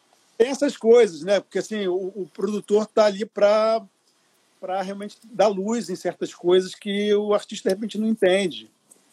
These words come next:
Sabe? Essa, essa do Liminha com o Gavan, o Gavan já me falou, pô, ele tinha razão no que ele tava falando.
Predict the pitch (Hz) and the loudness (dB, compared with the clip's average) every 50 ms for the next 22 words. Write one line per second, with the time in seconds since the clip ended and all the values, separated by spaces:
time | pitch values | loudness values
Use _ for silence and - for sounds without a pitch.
0 | _ _ _ _ _ _ _ _ _ _ _ _ _ - _ _ 165 160 151 147 | _ _ _ _ _ _ _ _ _ _ _ _ _ -20 _ _ 2 2 4 6
1 | 151 170 160 - - 190 180 175 185 165 - 175 175 185 185 175 170 165 170 170 | 4 4 4 4 0 -2 0 0 -2 -2 -2 -2 -4 -2 -2 -2 -2 -2 -2 -2
2 | 170 170 165 180 170 156 127 - 180 202 233 226 208 185 196 185 - 185 190 226 | -2 -2 0 2 2 2 2 0 0 0 0 -2 -2 0 0 0 0 -2 -8 -8
3 | 233 220 - 247 214 196 202 190 _ 208 202 202 190 170 160 151 143 147 160 170 | -8 -4 -4 -4 -2 -2 -6 -8 _ -4 -2 0 2 0 0 -2 -6 -12 -20 -20
4 | 175 - - 226 202 214 233 180 135 151 185 196 190 170 - 151 139 - 143 131 | _ -6 -4 -2 0 0 0 -2 0 -2 -2 -2 -2 -4 -6 -8 -4 -4 -6 -6
5 | 131 - - 143 123 120 120 117 113 | -6 -8 -8 -8 -8 -8 -10 -16 -18